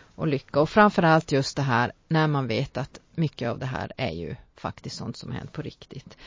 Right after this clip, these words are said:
Mycket bra skriven. En, en, eh, inte så tunn bok om man säger så, men det är det man vill ha, tycker jag,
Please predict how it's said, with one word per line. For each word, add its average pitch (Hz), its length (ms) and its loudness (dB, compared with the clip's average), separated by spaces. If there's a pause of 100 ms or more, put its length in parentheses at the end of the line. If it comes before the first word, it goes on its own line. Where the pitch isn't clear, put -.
(240)
Mycket 202 360 6
bra 143 200 8
skriven. 143 680 -2
En, 147 300 0
en, 143 400 0
eh, 127 220 0 (1300)
inte 240 280 0
så 254 120 -2
tunn 302 360 4
bok - 280 -8
om 104 80 -4
man 110 120 -4
säger 131 160 -2
så, 131 200 -4
men 175 160 -2
det 214 60 2
är 220 60 4
det 214 180 4
man 214 160 4
vill 214 140 2
ha, 233 220 0
tycker - 340 -2
jag, 67 220 -4